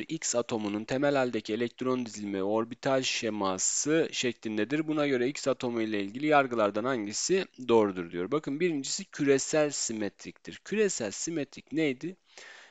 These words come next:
Ee, son olanların tam dolu ya da yarı dolu olması. Bakın bu tam,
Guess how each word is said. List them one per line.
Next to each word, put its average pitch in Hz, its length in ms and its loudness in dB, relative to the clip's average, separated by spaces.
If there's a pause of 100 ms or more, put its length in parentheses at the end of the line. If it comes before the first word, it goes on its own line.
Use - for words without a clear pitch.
(180)
Ee, 101 280 -2
son 202 640 0 (200)
olanların 123 720 0 (140)
tam 190 300 0
dolu 175 180 2
ya 170 200 4
da 175 80 4
yarı 151 320 6
dolu 110 200 2
olması. 98 420 -4
Bakın 104 480 -4
bu 151 180 -6
tam, 175 360 0